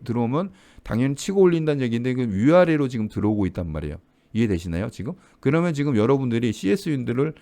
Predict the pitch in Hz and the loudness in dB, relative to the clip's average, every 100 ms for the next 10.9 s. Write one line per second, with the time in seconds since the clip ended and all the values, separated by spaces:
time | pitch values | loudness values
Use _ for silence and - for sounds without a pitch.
0 | _ _ _ 123 135 143 - 123 143 143 | _ _ _ 0 4 4 2 0 2 2
1 | 143 185 247 _ _ _ _ _ - 101 | 4 2 -2 _ _ _ _ _ 0 0
2 | 139 160 185 170 170 202 196 190 151 143 | 0 -2 -2 -2 -4 -2 -2 -2 -2 -4
3 | 147 147 147 101 120 147 143 139 131 131 | -4 -4 -4 -4 -4 -4 -4 -4 -4 -6
4 | 135 - 98 123 123 120 156 190 87 87 | -8 -6 -4 -4 -4 -6 -6 -6 -6 -4
5 | 95 113 165 185 - - - _ _ _ | -4 -4 -6 -6 -12 -20 -20 _ _ _
6 | _ _ _ _ _ _ _ - 139 156 | _ _ _ _ _ _ _ -4 0 4
7 | 202 196 190 190 208 208 196 208 147 156 | 4 4 2 -2 -2 -2 2 2 2 -2
8 | 202 196 190 196 - 262 233 220 202 196 | -2 0 0 -2 -4 -2 2 4 2 0
9 | 214 262 _ 160 165 208 202 196 - 226 | -8 -8 _ -6 -4 0 0 0 -4 -4
10 | 208 196 190 196 180 170 185 226 | -2 -2 -2 -2 -2 -4 -2 -4